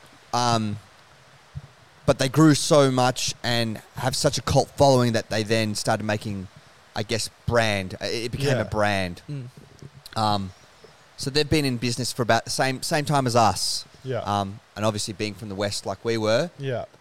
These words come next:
Speaker 1: um, it was sick working with Mark and Nat. Um, to be honest, it's been,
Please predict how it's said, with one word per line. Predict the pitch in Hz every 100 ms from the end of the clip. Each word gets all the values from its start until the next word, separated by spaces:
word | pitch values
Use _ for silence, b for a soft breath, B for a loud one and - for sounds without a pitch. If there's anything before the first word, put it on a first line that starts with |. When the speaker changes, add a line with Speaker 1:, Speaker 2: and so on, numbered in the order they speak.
| -
Speaker 1:
um, | 104 98 92 - _ _ _ _ -
it | 104
was | 101
sick | - - 117 - -
working | 107 104 107
with | 101
Mark | 104 101 95 -
and | 101
Nat. | 98 98 - _ -
Um, | 92 90 87 87 _ _ _ _ _ -
to | 104
be |
honest, | 104 123 -
it's | - -
been, | - 98 95 90